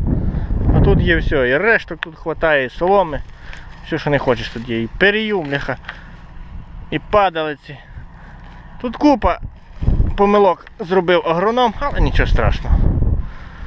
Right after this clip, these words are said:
То ми все виправимо. Я довольний, що рештки трохи прикинуті будуть, вони зроблять свою роботу.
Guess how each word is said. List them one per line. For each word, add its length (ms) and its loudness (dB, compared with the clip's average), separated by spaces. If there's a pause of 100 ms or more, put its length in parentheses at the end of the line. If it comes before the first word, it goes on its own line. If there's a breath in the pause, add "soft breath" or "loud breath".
(360 loud breath)
То 160 4
ми 100 4
все 200 2
виправимо. 600 2 (1500 loud breath)
Я 100 4
довольний, 420 4
що 160 -2
рештки 380 0 (1400 loud breath)
трохи 320 2
прикинуті 600 0
будуть, 360 0
вони 220 2
зроблять 380 2
свою 180 2
роботу. 440 2